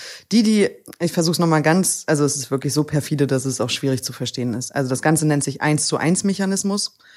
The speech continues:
Ähm, wenn ein Mensch, der einen Schutzanspruch hat, also ich sag mal, er kommt aus Afghanistan oder Algerien und dann sagen die griechischen Behörden, "Ja, aber das ist ja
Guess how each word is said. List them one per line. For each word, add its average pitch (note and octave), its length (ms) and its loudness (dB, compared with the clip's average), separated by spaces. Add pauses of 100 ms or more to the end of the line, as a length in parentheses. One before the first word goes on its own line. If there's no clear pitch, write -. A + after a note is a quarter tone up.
(840)
Ähm, E3 400 4
wenn E3+ 200 2
ein F3+ 200 2
Mensch, G3 300 2
der E3+ 360 2
einen E3 220 -2
Schutzanspruch F3+ 680 -2
hat, E3 340 -4
also D#3+ 180 2
ich D#3+ 120 2
sag E3 100 2
mal, E3 80 4
er C#3 60 2
kommt E3 240 0
aus D3+ 120 0
Afghanistan D#3+ 600 0
oder D3 180 0
Algerien C#3 560 0
und C3+ 140 -4
dann D3 100 -2
sagen D3 240 0
die C#3+ 120 -4
griechischen D3+ 420 -4
Behörden, D3 440 0 (360)
"Ja, D3 240 4
aber C#3 160 2
das C#3+ 180 0
ist D3 140 0
ja C3+ 360 0